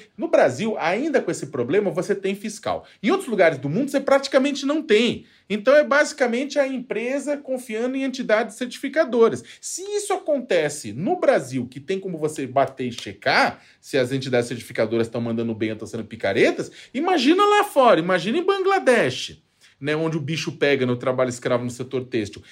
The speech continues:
Então, é muito difícil. É, tanto é que dentro da onu, neste momento em Genebra, se faz uma discussão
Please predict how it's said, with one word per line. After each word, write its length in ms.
Então, 280
é 240
muito 920
difícil. 580
É, 140
tanto 360
é 100
que 200
dentro 400
da 100
onu, 380
neste 260
momento 320
em 40
Genebra, 520
se 200
faz 260
uma 140
discussão 600